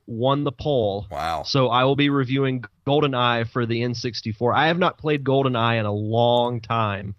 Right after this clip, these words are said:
Speaker 2: I hope
Speaker 1: But
Speaker 2: it
Speaker 1: it's
Speaker 2: holds
Speaker 1: one of the
Speaker 2: up.
Speaker 1: greatest N sixty-four games of all time.
Speaker 2: I hope it holds up, because I can't tell you how many, like,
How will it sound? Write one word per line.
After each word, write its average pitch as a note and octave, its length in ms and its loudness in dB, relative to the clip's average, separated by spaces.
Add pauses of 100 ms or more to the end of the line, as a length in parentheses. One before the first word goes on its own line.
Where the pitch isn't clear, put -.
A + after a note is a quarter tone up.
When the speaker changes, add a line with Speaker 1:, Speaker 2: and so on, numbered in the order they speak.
Speaker 2:
I C#3+ 160 -6
hope G2 200 -4
Speaker 1:
But C3+ 100 4
Speaker 2:
it D#3 60 2
Speaker 1:
it's C#3+ 100 -4
Speaker 2:
holds C#3+ 300 2
Speaker 1:
one D3 80 0
of C3 60 -4
the C#3 60 -2
Speaker 2:
up. A#2+ 40 -6
Speaker 1:
greatest B2+ 380 0
N C3 140 -4
sixty-four C3 480 -4
games A2+ 240 -2
of G2+ 80 -6
all G2 140 -4
time. G#2 360 -6 (140)
Speaker 2:
I A2 140 -6
hope G#2 240 -6
it F2 100 -8
holds E2 380 -8
up, D#2 260 -10
because D#2+ 380 -10 (640)
I A2 100 -4
can't B2+ 360 -6
tell G#2 440 -4
you E2+ 360 -6 (500)
how G2 360 -4
many, F#2+ 560 -4
like, E2 400 -8